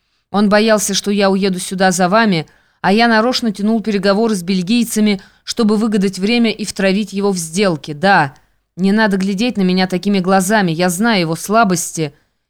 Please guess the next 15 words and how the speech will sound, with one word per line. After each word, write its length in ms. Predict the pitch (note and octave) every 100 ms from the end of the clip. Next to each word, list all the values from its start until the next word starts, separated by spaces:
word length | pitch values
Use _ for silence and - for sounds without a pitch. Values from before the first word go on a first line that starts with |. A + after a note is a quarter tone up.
| _
Теперь 340 | G3+ F#3+ A#3+ -
он 160 | A3
не 80 | A3+
может 380 | A#3 A#3 F3+ E3+
выехать, 420 | G3 A3+ - G#3
пока 240 | G3+ F3+ G#3+
не 120 | A3+
покончит 480 | G#3 G3 G#3+ G3+ F#3+
переговоры. 760 | G3+ G3 G3 F3+ F3 D#3 C#3 _ _
Он 180 | - G3+
любит 340 | F#3+ G#3 F#3+ D#3+
деньги, 380 | G#3 A#3 F3
они 240 | D#3+ E3 F#3
ему 160 | F#3+
нужны». 560 | G3+ G3+ F3+ A3 F#3+ D3